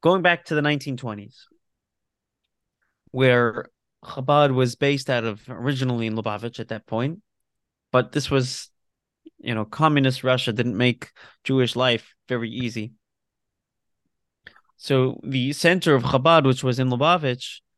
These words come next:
kept on moving. And at this point, it was in Rostov. And then it kept on moving. Every couple of years, it moved.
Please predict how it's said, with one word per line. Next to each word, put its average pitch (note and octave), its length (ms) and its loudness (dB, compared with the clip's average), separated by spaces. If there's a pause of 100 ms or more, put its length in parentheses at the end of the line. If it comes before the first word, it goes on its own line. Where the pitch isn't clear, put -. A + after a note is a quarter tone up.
(260)
kept D3 220 -2
on B2+ 140 2
moving. A2+ 340 -2
And G#2+ 100 -14
at A2 160 -10 (140)
this D3+ 140 -12
point, C3+ 280 -8
it C3 80 -6
was A2 160 -6
in A2 120 -6
Rostov. A2 600 -8 (1500)
And - 80 -2
then C3+ 80 2
it C#3 60 0
kept D#3+ 240 -2
on A#2+ 160 4
moving. A2+ 480 0
Every - 180 -16
couple C3 260 -8
of A2+ 40 -6
years, A2 240 0
it - 80 -10
moved. G2+ 460 -10